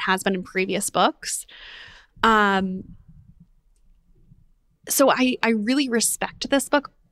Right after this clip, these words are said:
but I think for me, People We Meet on Vacation is still my number one. I think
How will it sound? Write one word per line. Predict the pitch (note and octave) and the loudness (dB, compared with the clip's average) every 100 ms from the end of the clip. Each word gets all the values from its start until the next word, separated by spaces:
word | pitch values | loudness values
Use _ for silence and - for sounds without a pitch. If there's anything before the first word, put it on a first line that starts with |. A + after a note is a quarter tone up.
| _ | _
but | C4+ D#4+ - - - - _ _ - | -2 -2 -8 -6 -6 -6 _ _ -10
I | G3+ | -6
think | B3 A#3+ | -4 -4
for | - A3+ | -4 -4
me, | G#3+ G#3 G3+ G3+ G3 - | -2 -2 -4 -8 -12 -6
People | A#3+ A3+ B3+ | -4 0 0
We | A#3+ | 0
Meet | G#3 G3+ - | 0 -2 -4
on | G3 | -6
Vacation | F#3+ - - - - - G3+ F#3+ _ | -6 -8 -8 -6 -6 -10 -12 -14 _
is | - - | -4 -2
still | - G#3+ G#3 F#3+ F#3 F#3 - | -2 0 0 0 -4 -8 -8
my | G#3+ G3+ | -4 -2
number | F#3+ F#3 F#3 | -2 -2 -4
one. | F#3+ G3 - - - _ - _ _ _ _ _ _ _ _ _ _ _ | -4 -8 -8 -12 -14 _ -20 _ _ _ _ _ _ _ _ _ _ _
I | A3+ | -2
think | A3+ A#3 | 0 -4